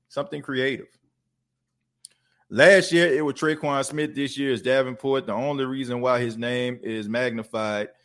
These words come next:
is because what the Saints gave up for him. But if he was a fifth round, different story. I mean, Kimo, that's true. I mean, the higher of a pick you are, uh, the bigger,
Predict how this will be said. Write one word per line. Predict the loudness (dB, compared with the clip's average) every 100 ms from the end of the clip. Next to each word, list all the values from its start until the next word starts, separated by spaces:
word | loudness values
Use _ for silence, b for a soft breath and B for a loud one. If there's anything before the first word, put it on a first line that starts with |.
| _ -12
is | -10
because | -8 -2 0 0 -2 -4
what | -6 -4
the | -6
Saints | -4 -4 -4
gave | -4 -4 -2
up | -4 -4
for | -4
him. | -4 -4 -8 -10 _ _ -10
But | -6
if | -6 -6
he | -6
was | -4 -2 -2
a | -6
fifth | -4 -4 -4 -2
round, | -4 -2 -4 -8 -14 _ _
different | -8 -6 -8
story. | -8 -6 -6 -8 _ _ _ -12
I | -6
mean, | -4 -4 -6 -10 _
Kimo, | -8 -4 -2 0
that's | -2 -2
true. | -4 -4 -8 -16
I | -10
mean, | -8 -6
the | -6
higher | -2 0 2 0 0
of | -2
a | -6
pick | -4 -4 -4
you | -4 0
are, | 4 4 2 -4 b b b -8
uh, | -4 -4 -6
the | -8
bigger, | 0 0 2 0 0 -4